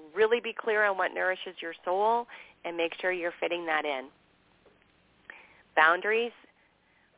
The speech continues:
the grace to say no. I do a lot of work with clients on boundaries.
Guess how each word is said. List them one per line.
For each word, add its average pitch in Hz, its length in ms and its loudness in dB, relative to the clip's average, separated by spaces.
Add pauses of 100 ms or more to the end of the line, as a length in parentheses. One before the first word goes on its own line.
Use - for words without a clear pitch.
(160)
the 165 60 -12
grace 165 320 -4 (240)
to 170 60 -12 (140)
say 156 180 0
no. 165 600 4 (440)
I 214 80 -4 (100)
do 254 160 4
a - 0 -
lot 165 260 6
of 170 80 0
work 147 200 0
with 156 100 -6
clients 147 420 -8
on 147 140 -12
boundaries. 127 500 -10